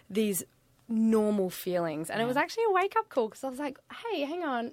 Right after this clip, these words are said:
Speaker 1: not everyone's doing self-development work. It's really easy to get sad. It's really easy to be hard on ourselves." Um, and so what I wrote in my response was that, "Hey, let's stop the separatism. We are mothers. We have created life. We have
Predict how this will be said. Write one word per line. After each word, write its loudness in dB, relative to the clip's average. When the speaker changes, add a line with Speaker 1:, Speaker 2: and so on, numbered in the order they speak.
Speaker 1:
not 4
everyone's 2
doing 2
self-development 0
work. -2
It's -10
really 2
easy -2
to -6
get -2
sad. 0
It's -4
really -2
easy 0
to -6
be -2
hard 4
on -2
ourselves." -4
Um, 0
and -2
so 0
what 2
I 2
wrote 0
in -4
my -4
response -6
was -10
that, 0
"Hey, 2
let's 0
stop -2
the -8
separatism. -4
We -2
are 4
mothers. 2
We 0
have 0
created -2
life. 0
We -2
have -2